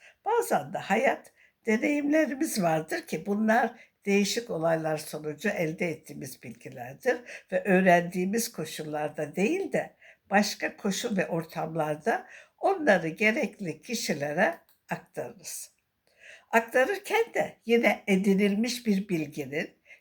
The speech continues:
belirli bir kemale yönlendirilmesi söz konudur, konusudur. Burada iş konusu para kazanma ile ilintili değildir. Burada söz konusu olan vatana iyi insanlar kazandırmaktır.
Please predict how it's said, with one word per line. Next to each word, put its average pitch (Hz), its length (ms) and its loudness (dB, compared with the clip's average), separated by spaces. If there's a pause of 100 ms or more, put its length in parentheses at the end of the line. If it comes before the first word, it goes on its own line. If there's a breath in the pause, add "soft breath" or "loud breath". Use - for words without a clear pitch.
(140)
belirli 196 520 4
bir 208 240 0
kemale 175 560 2
yönlendirilmesi 175 1160 2
söz - 340 -8
konudur, - 560 -20 (220)
konusudur. 156 640 -6 (280 loud breath)
Burada 208 280 8
iş - 280 -4
konusu 254 500 -8
para 190 320 -2
kazanma 175 520 2
ile 180 420 2 (340 loud breath)
ilintili 190 680 0
değildir. 135 440 -4 (340 soft breath)
Burada 160 340 4
söz - 380 -4
konusu 131 400 -10
olan 156 400 -2 (340 loud breath)
vatana 170 600 0
iyi 202 220 0
insanlar 143 680 -6
kazandırmaktır. - 1160 -18